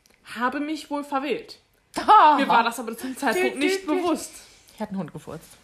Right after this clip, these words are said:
Speaker 1: Da
Speaker 2: Aber
Speaker 1: musst du jetzt unsere Hörer darüber informieren.
Speaker 2: Mhm.
Speaker 1: Das ist wichtig, ja.
Speaker 2: Also kuscheln, süß. Ja?
Speaker 1: Ähm, ja.
Speaker 2: <laughs> Der Blick.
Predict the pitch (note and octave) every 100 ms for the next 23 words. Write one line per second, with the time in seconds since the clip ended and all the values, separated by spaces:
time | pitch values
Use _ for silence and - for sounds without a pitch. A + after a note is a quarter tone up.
0 | _ _ _ _ A3+ G#3+ G3 G#3 G3+ G3
1 | F#3+ F#3 F#3+ F#3 F3 F3 G3 G3 D#3+ D3+
2 | F#3+ F#3+ G#3+ F#3 - - E3+ E3+ - G#3
3 | _ C#4 - - - C#4+ - - F4 _
4 | - - - - G3 F#3+ - - - _
5 | _ _ _ _ A#3 A#3 A#3 A#3+ A#3 _
6 | _ _ _ _ _ _ _ _ _ _
7 | _ _ - - _ - G3 G3 D#4+ -
8 | C#4 F#3 A3